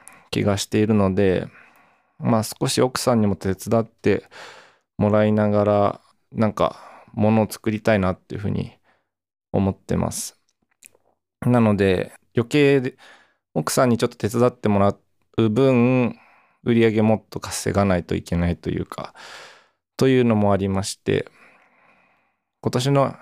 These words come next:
一個でかい目標は、売り上げ上げるってことですね。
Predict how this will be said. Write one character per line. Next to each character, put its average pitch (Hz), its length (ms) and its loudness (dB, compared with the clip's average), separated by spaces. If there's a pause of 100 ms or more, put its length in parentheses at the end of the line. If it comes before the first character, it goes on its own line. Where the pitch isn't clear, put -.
一 - 220 -4
個 95 300 0
で 104 220 -2
か 135 180 0
い 127 80 2
目 120 260 0
標 123 220 0
は、 127 340 0 (580)
売 95 100 -2
り 101 120 2
上 101 100 2
げ 98 120 0
上 98 160 2
げ 98 160 0
る 98 80 0
っ 95 60 0
て - 180 -8
こ - 100 -10
と 92 140 -6
で - 60 -10
す - 140 -8
ね。 101 380 0